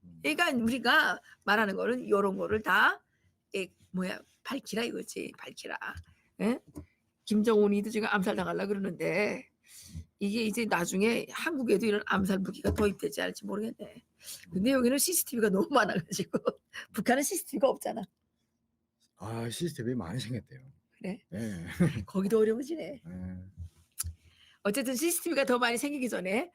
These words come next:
Speaker 2: 김정은이 암살되기를 간절히 바라겠습니다. 오늘 여기서, 어, 예, 마치겠습니다. 예,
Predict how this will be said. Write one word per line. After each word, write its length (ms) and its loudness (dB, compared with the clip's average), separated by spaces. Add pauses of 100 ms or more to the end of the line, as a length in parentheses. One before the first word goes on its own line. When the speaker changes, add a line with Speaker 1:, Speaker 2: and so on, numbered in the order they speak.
(120)
Speaker 2:
김정은이 440 2
암살되기를 680 -2
간절히 340 -10
바라겠습니다. 680 -12 (600)
오늘 180 6
여기서, 380 6
어, 600 2
예, 140 0
마치겠습니다. 840 -4 (640)
예, 520 4